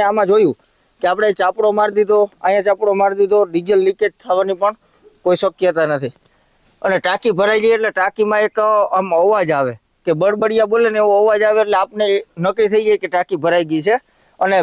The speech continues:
વધારે છલકાય એમ હોય તો આ રીતે આપણે અહીંયા છે આ, તો આને આપણે પાછી રિવર્સ પણ ખેંચી શકીએ છીએ. હવે પાછી રિવર્સ ટંકી મારો એટલે થોડુંક વધારાનું ડીઝલ હોય તો પાછું આવતું રહે છે, છલકાણી હોય તો.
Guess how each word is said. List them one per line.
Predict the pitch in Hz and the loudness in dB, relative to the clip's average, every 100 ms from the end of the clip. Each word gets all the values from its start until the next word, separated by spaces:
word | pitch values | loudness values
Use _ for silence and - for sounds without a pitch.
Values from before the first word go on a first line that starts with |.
| 214 | -2
વધારે | 330 214 226 208 | -2 0 0 0
છલકાય | 214 226 233 226 214 | 0 0 2 0 0
એમ | 208 | 0
હોય | 233 147 - _ _ _ | 0 -2 -6 _ _ _
તો | 196 190 196 | -2 0 0
આ | 220 | 0
રીતે | 220 220 | 0 0
આપણે | 208 214 208 190 | 0 0 2 2
અહીંયા | 214 208 202 | 2 0 0
છે | 233 202 | 0 0
આ, | 143 123 - - - - _ _ | 0 -4 -12 -16 -18 -18 _ _
તો | 208 | -2
આને | 208 | 0
આપણે | 214 208 226 | 0 0 0
પાછી | 214 214 254 262 _ _ _ | -2 0 0 0 _ _ _
રિવર્સ | 160 214 254 233 | -2 2 0 -2
પણ | 247 233 | -4 -2
ખેંચી | 226 208 190 | -4 -2 -2
શકીએ | 151 135 - | -4 -8 -12
છીએ. | - _ _ _ _ _ - | -16 _ _ _ _ _ -6
હવે | 139 160 | -2 0
પાછી | 180 202 180 | 0 2 2
રિવર્સ | 202 220 | 2 0
ટંકી | 226 233 233 226 | -2 -2 0 0
મારો | 226 240 196 - _ _ _ | 0 0 -2 -4 _ _ _
એટલે | - 185 196 - | -4 0 0 0
થોડુંક | 214 208 175 | -2 -2 -4
વધારાનું | 180 165 208 220 214 214 | -4 -2 -2 -2 -2 -2
ડીઝલ | 196 208 226 233 | -2 0 2 2
હોય | 220 175 | 2 0
તો | 196 - | -4 -2
પાછું | 196 208 220 | -2 0 0
આવતું | 180 160 156 | 0 -2 -6
રહે | 147 143 | -6 -4
છે, | 135 - _ _ - | -6 -8 _ _ -2
છલકાણી | 220 226 330 208 175 | -2 -2 -2 -2 0
હોય | 160 | -2
તો. | - | 0